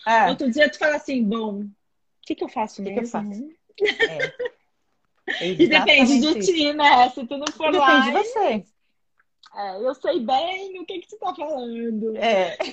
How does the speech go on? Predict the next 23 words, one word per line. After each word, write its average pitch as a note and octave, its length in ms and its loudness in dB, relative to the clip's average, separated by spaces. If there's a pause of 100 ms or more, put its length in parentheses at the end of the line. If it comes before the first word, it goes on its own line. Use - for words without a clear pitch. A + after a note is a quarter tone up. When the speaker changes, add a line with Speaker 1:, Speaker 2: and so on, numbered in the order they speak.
(880)
Speaker 2:
E D4+ 60 6
a F4 100 4
coisa F#4 280 -4
mais F#4+ 200 4
legal? C4 280 0 (1120)
Speaker 1:
A G4+ 160 -4
coisa G4 320 2
mais F#4 180 0
legal E4+ 440 4
é F4 100 2
que F#4 120 8
depende F4 320 2
da E4 160 4
gente. G3+ 560 -2 (360)
Eu B3 160 6
acho C#4 320 4
que - 160 -2
isso D4 920 6
Speaker 2:
Tá D4 140 2
Speaker 1:
é - 20 2
uma E4+ 160 0
Speaker 2:
bom. - 20 -12
Speaker 1:
coisa E4 340 2